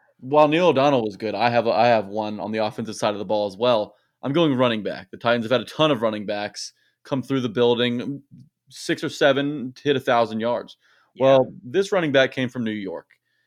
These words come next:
Speaker 1: He had two, he had back-to-back thousand-yard rushing seasons before arriving to Tennessee.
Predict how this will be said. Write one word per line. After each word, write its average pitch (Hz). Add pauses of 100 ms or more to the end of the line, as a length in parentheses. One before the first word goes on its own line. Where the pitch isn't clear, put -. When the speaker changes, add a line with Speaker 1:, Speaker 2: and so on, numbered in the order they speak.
(160)
Speaker 1:
He 127
had 123
two, 190
he 180
had 135
back-to-back 143
thousand-yard 123
rushing 107
seasons 123
before 113
arriving 110
to 101
Tennessee. 104